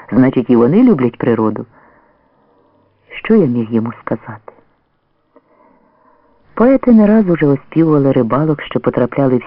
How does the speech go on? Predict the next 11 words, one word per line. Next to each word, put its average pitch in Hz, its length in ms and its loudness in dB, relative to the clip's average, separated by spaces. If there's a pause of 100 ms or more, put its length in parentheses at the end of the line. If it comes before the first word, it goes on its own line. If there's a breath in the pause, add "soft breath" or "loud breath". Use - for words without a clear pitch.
сіті 160 240 -2
міфічних 123 580 -4
красунь, 113 580 -4 (220 soft breath)
володарок 123 600 0
підводного 120 580 -4 (120)
царства. - 400 -10 (800 soft breath)
Оспівували 180 720 2
в 135 80 0
баладах, 135 680 -2
в 110 60 -2
легендах. 113 840 -2